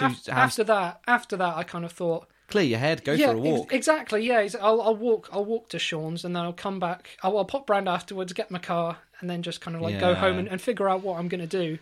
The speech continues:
Speaker 2: Plus, your hands are probably a bit too slippery for the steering wheel.
Speaker 1: Exactly, yeah. Still, still dry. I mean, it's dried a bit now, but
Speaker 2: Mm.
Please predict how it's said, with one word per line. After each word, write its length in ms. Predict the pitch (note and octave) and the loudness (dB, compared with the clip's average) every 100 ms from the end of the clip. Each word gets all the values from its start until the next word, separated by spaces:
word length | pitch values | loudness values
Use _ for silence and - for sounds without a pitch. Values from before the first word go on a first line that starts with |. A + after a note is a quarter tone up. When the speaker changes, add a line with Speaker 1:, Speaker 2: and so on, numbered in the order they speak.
| _ | _
Speaker 2:
Plus, 220 | D#3 E3+ | -4 -4
your 80 | C#3+ | -2
hands 220 | D3+ C#3+ | 0 0
are 20 | A2+ | -2
probably 240 | B2 A#2 | -4 -4
a 40 | |
bit 120 | A2+ - | -4 -6
too 140 | B2 | -8
slippery 380 | - C3+ - G#2 | -6 -6 -6 -6
for 100 | G#2+ | -4
the 60 | G2+ | -6
steering 440 | - A#2+ A2+ G2 | -4 -4 -2 -4
wheel. 180 | G2 G2+ - | -6 -8 -4
Speaker 1:
Exactly, 540 | A3 F#3 G3+ E3+ F3 E3 | -2 2 0 0 -8 -6
yeah. 200 | D3+ D#3+ | -6 -8
Still, 300 | - F3 E3+ - - | -6 -6 -6 -16 -14
still 240 | - F3+ | -10 -8
dry. 180 | E3 E3 | -6 -6
I 60 | E3+ | -4
mean, 140 | A3 | -4
it's 80 | F#3+ | -4
dried 260 | A#3 A3 F3+ | 0 2 2
a 40 | |
bit 160 | E3 D#3+ | -4 -4
now, 320 | D#3+ C#3+ D#3 | -6 -6 -6
but 100 | C3+ | -4
Speaker 2:
Mm. 320 | B2 A2+ A2 | -2 -2 -4